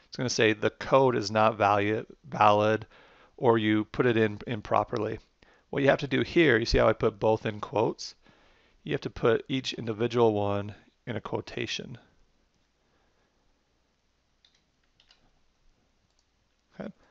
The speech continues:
So now we're good. So all I did was top quotation with a space between them, flow line. So I can double code that point. And same thing with the link. I could add a link here of,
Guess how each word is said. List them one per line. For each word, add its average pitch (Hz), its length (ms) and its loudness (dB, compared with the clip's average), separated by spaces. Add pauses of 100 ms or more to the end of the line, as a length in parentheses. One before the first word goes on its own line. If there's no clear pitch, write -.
(720)
So - 120 -10
now 143 200 8
we're 135 120 8
good. 98 240 2
So - 140 0
all 120 160 10
I 123 60 6
did 117 200 4
was 110 240 2
top - 340 6
quotation 123 640 -2
with 107 120 -6
a - 40 -2
space 123 400 2
between 131 380 -4
them, 131 200 -4 (300)
flow 117 300 4
line. 104 260 0
So 127 160 -4
I 117 80 2
can 117 160 -6
double 123 280 4
code 107 420 0
that 104 200 -4
point. - 460 -10 (1040)
And 147 160 -2
same 143 220 4
thing 143 140 0
with 123 100 0
the 120 100 2
link. 104 440 -2 (100)
I 104 120 -6
could - 200 -2
add 107 220 2
a 107 40 4
link 104 280 -2
here 104 560 -4
of, 98 440 -2